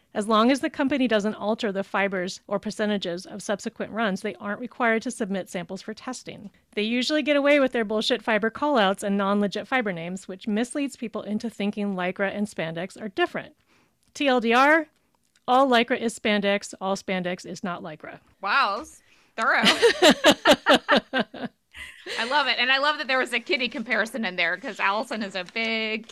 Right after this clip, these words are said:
Speaker 2: cat person, just like me.
Speaker 1: Yeah.
Speaker 2: There was that one loose end around Isla Fisher having gone to F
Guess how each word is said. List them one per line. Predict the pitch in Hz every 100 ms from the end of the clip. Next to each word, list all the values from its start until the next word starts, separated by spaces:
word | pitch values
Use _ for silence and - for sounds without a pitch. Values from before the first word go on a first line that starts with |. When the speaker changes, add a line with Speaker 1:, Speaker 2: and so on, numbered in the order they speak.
| - _ _
Speaker 2:
cat | 311 -
person, | 220 202 196 175
just | 220
like | 208 185
me. | 185 185 175 415 440
Speaker 1:
Yeah. | 320 269 226 202 -
Speaker 2:
There | 277
was | 277 480 523 508
that |
one | 220 247 254
loose | 233 247 -
end | 208 226 226
around | 175 180 185
Isla | 180 196 208
Fisher | 208 214 208
having | 196 185
gone | 185 180 190
to | 208
F | 175